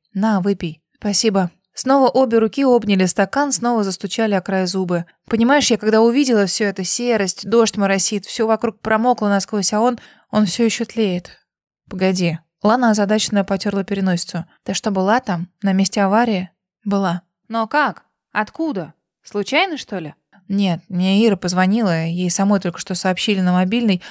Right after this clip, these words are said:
а она боялась ехать туда одна». «А зачем вообще жену позвали на место аварии?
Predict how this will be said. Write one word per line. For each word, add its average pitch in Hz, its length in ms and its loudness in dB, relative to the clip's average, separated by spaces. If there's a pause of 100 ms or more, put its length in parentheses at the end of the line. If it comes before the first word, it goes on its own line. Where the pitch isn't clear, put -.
(140)
а 180 240 0
она 190 400 2
боялась 196 500 2
ехать 185 280 -6
туда 175 260 -4
одна». 175 340 -4 (240)
«А 190 120 0
зачем 190 280 0
вообще 208 300 -2
жену 202 240 2
позвали 170 360 -2
на 160 120 -2
место 160 320 -4
аварии? 160 380 -2